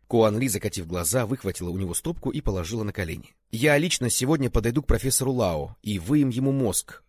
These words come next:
вот такой вот ложечкой», показав крошечное расстояние большим и указательным пальцами, проговорила она.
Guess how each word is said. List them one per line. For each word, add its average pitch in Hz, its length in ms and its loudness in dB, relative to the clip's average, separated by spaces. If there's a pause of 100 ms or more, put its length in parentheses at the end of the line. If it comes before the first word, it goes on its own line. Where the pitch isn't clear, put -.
вот 139 340 0
такой 139 360 0
вот 127 200 0
ложечкой», 98 640 -2 (600)
показав 92 480 -2
крошечное 92 440 -4
расстояние 104 520 -2
большим 92 400 -4
и 95 100 -6
указательным 90 560 -6
пальцами, 120 540 -4 (260)
проговорила 98 420 -2
она. 85 260 -8